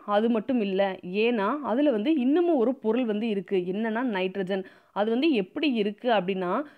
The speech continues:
நைட்டரில இருந்து பெறப்பட்ட நைட்ரஜன் வாயுவோட பண்பு வந்து ஒத்திருக்கு அப்படின்னு வந்து கண்டுபிடிச்சு நைட்ரஜன்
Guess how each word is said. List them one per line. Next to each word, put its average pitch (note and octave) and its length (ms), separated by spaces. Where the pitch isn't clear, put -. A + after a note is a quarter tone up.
நைட்டரில D4+ 600
இருந்து A#3 380
பெறப்பட்ட A3 460
நைட்ரஜன் A#3+ 640
வாயுவோட A3 420
பண்பு G#3 280
வந்து A3 280
ஒத்திருக்கு G3+ 520
அப்படின்னு F3 280
வந்து G#3 400
கண்டுபிடிச்சு G3+ 460
நைட்ரஜன் G#3 640